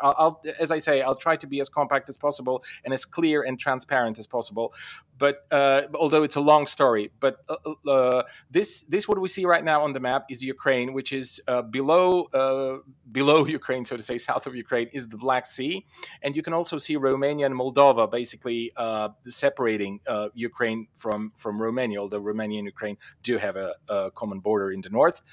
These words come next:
in the north of Romania and the, uh, southwest of Ukraine.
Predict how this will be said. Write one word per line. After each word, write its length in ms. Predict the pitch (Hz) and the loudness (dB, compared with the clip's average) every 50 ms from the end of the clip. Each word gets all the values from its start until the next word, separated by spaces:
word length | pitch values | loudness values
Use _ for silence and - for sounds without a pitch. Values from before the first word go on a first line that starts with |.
| - - - | -20 -20 -6
in 80 | 98 | -4
the 80 | 113 131 | 0 2
north 220 | 135 139 127 - | 4 4 4 2
of 140 | 131 113 107 | 0 -2 0
Romania 380 | 117 110 107 110 117 113 107 101 | 0 0 0 0 -2 -2 -4 -6
and 120 | 107 104 | -6 -4
the, 320 | 104 101 98 98 101 101 - | -4 -2 -2 -2 -2 -4 -2
uh, 440 | 123 113 107 104 104 - - 117 117 | -2 0 0 0 -2 -4 -8 -10 -8
southwest 580 | - - - 113 104 - - 110 101 98 - - | -4 -2 0 0 -2 -2 -2 -2 -2 -2 -4 -6
of 120 | 98 92 | -10 -14
Ukraine. 400 | 95 - - 127 127 131 151 185 | -16 -6 0 0 2 2 0 -2